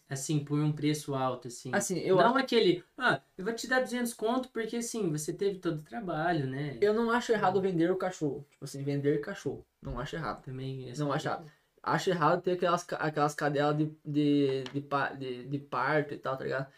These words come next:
Speaker 2: Que os caras parem sem cachorro dentro de uma cadela até ela, até a morte dela, tá ligado?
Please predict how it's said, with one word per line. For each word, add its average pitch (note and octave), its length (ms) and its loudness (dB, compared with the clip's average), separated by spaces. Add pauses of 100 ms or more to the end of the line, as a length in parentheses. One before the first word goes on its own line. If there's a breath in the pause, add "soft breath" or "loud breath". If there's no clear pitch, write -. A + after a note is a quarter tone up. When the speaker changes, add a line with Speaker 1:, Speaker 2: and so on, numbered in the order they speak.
(120 loud breath)
Speaker 2:
Que - 60 -6
os D3 60 -6
caras D3+ 280 2
parem D#3 280 4
sem E3+ 340 -2
cachorro E3+ 440 -2
dentro D#3 160 0
de - 20 0
uma D#3+ 100 -2
cadela D3 460 0
até D#3 160 0
ela, E3+ 400 0
até D#3+ 160 -4
a F3 80 -4
morte D#3+ 340 0
dela, C3 220 -2
tá - 60 -16
ligado? C3 260 -8